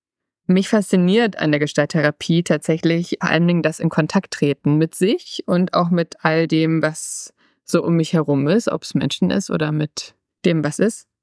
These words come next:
Mich begeistert an der Gestalttherapie die, die Wärme, die durch den Kontakt entsteht tatsächlich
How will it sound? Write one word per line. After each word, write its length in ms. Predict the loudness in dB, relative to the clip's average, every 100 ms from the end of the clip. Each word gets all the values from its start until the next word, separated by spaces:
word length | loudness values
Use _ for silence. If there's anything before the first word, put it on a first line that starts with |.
| _
Mich 240 | 2 2 0
begeistert 800 | -2 0 0 -2 0 0 0 0
an 140 | 0
der 100 | 0
Gestalttherapie 840 | 0 0 0 0 0 -2 0 0
die, 460 | 0 -2 -2 -2 -4 -2
die 280 | -2 0
Wärme, 720 | 0 0 0 2 2 2 0 -2 _ _ _ _ _ _ _ -2
die 200 | 0 2
durch 380 | 2 2 2 0
den 160 | -2
Kontakt 400 | 0 0 0 -2
entsteht 380 | 0 0 0 -2
tatsächlich 720 | -2 -2 -2 0 0 -2 -8